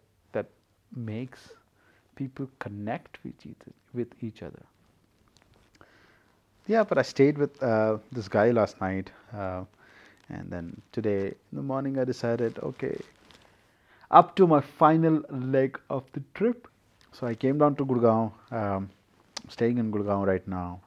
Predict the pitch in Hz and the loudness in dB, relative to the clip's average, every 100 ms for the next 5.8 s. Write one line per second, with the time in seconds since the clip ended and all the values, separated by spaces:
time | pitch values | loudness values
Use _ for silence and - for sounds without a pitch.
0 | _ 104 95 92 92 90 87 90 90 101 | _ -12 -10 -10 -10 -10 -10 -10 -14 -20
1 | _ _ _ _ _ _ _ 120 110 95 | _ _ _ _ _ _ _ -6 -4 -4
2 | 101 92 92 - 110 113 107 107 104 95 | -6 -6 -6 -6 -6 -6 -6 -8 -6 -6
3 | 92 - _ _ _ _ _ _ _ - | -8 -12 _ _ _ _ _ _ _ -20
4 | 202 160 147 120 123 117 113 113 110 107 | -12 -10 -8 -6 -6 -4 -6 -6 -6 -2
5 | 110 101 110 110 - 107 92 - | -2 -2 -6 -12 -12 -14 -14 -18